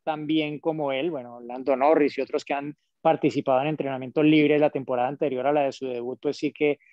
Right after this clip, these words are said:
han tenido esa, esa preparación mucho más extensa, pero en el caso de, de Tsunoda, pues todo se, se resolvió mucho más tarde, pero desde entonces ha tenido la oportunidad de manejar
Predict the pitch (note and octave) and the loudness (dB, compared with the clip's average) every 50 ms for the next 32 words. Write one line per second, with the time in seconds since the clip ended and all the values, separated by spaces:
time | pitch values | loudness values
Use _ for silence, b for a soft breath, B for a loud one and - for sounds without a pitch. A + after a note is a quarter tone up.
0 | b b b - D#3 D3+ D3+ D3 C3 - D#3+ D3+ D#3 D#3 D3+ D3 C#3 D#3 D3+ D3 | b b b -4 -2 -2 -2 -2 0 0 2 2 2 2 2 2 2 4 4 4
1 | D3+ D3+ D3 C#3 C3 _ _ _ _ _ _ _ _ _ - C3 C#3+ D#3 - E3 | 4 4 2 0 -2 _ _ _ _ _ _ _ _ _ -10 -8 -6 -6 -4 -6
2 | D3+ C3 C#3+ C3 C3 A#2+ - D3 C3+ C3+ D3 D#3+ E3+ E3+ D#3 - E3 D#3+ D#3 D#3 | -4 -4 -2 -4 -4 -4 -6 -8 -8 -8 -6 -6 -6 -6 -4 -4 -4 -4 -2 -2
3 | D#3 D3+ C#3+ - - D3+ - - _ F#3 F3 D#3+ D3+ C3+ - G3+ G#3+ G3+ - E3 | -2 -2 -2 -4 -6 -10 -10 -6 _ -2 -2 -2 -4 -2 -2 -2 -2 -2 -2 -4
4 | D3 C#3 C3+ C3 B2+ B2 B2+ B2+ - D3 C3 B2 - D3+ D3+ D#3+ D#3+ D#3 D3 C3 | -2 -2 -2 -4 -4 -6 -8 -8 -6 -6 -6 -4 -2 -2 0 2 2 2 0 -2
5 | A#2+ _ _ _ _ - C3+ D#3 C#3+ D#3+ D#3 C#3+ C#3 C3+ E3+ F3+ G3+ E3 - - | -4 _ _ _ _ -4 -2 -2 0 0 -2 -2 0 0 0 0 -2 -6 -6 -6
6 | C#3 C3 B2+ C#3 C#3 - E3 C#3 B2+ - E3 D#3+ E3 D3+ C3 D#3 C#3+ A#2+ C#3 C#3 | -6 -4 -4 -4 -4 -4 -4 -4 -2 -2 -2 0 0 0 0 -2 -4 -4 -4 -4
7 | C3 D3 E3 D#3+ - F3 E3 E3 E3+ - - E3 D3+ D3 F3 G#3+ - F#3+ E3 D3+ | -4 -4 -6 -6 -6 -4 -4 -4 -4 0 0 2 2 2 0 -2 -2 -2 -2 -2
8 | C#3 C3 A#2 B2+ B2+ A#2+ - C3 B2+ A#2+ - C#3+ D3+ C#3+ - E3 D3+ - D3+ C#3+ | -4 -6 -8 -12 -16 -14 -12 -12 -12 -6 -2 0 0 0 0 0 -2 0 -2 -2
9 | D3 D3 D3 D3 D3+ D3 D3 C#3 - C3 B2 - C3 C3 B2 A#2+ A#2 A#2 B2 C#3 | -2 0 0 2 2 2 2 0 -2 -6 -8 -10 -12 -12 -12 -10 -8 -6 -4 -2
10 | D3+ D3+ C#3 C3 A#2 A#2+ B2 A#2+ B2 C#3 | -2 -2 -2 -2 -4 -2 -2 0 0 0